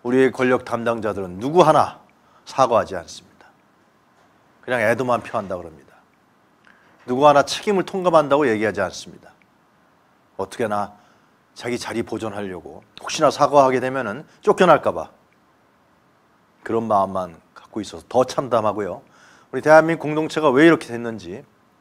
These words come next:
우리 젊은이들이 이렇게 축제하러 나갔다가 죽음을 맞이해야 되는지 우리 모두의 책임인 것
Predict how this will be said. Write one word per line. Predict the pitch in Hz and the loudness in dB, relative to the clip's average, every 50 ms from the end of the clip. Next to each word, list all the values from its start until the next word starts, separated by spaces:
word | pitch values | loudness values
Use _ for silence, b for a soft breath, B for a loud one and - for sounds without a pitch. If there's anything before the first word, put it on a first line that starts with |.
| _ _ b b b b | _ _ b b b b
우리 | 127 139 | -6 -4
젊은이들이 | - 139 147 147 151 151 147 139 170 160 | -2 -2 -2 0 0 -2 0 0 2 2
이렇게 | 165 156 156 156 - 160 151 139 - B B B B B B B B B B B | 4 2 2 0 2 2 2 0 0 B B B B B B B B B B B
축제하러 | - - - - 175 156 143 143 | -20 -8 2 6 6 6 6 6
나갔다가 | 135 131 123 123 120 - - 123 113 113 | 6 4 4 4 4 2 2 2 2 2
죽음을 | 110 - - 139 135 139 131 123 | -2 -2 -8 -4 -2 -2 -2 -2
맞이해야 | 120 113 98 85 80 95 101 98 90 | 0 0 0 0 -2 -6 -8 -8 -8
되는지 | 87 87 82 85 85 82 - 78 - 90 113 117 _ _ _ _ _ _ _ _ _ _ _ _ _ _ _ _ _ _ _ _ _ _ _ _ _ _ _ _ _ _ _ _ _ _ _ _ _ _ _ _ _ | -10 -12 -14 -14 -18 -18 -20 -20 -20 -20 -20 -20 _ _ _ _ _ _ _ _ _ _ _ _ _ _ _ _ _ _ _ _ _ _ _ _ _ _ _ _ _ _ _ _ _ _ _ _ _ _ _ _ _
우리 | - 110 117 | -8 -6 -4
모두의 | 113 113 123 110 123 113 | -2 -2 -2 0 -2 -2
책임인 | - - - - 156 139 120 101 | -4 -6 -10 -8 -8 -8 -8 -6
것 | 98 101 | -6 -6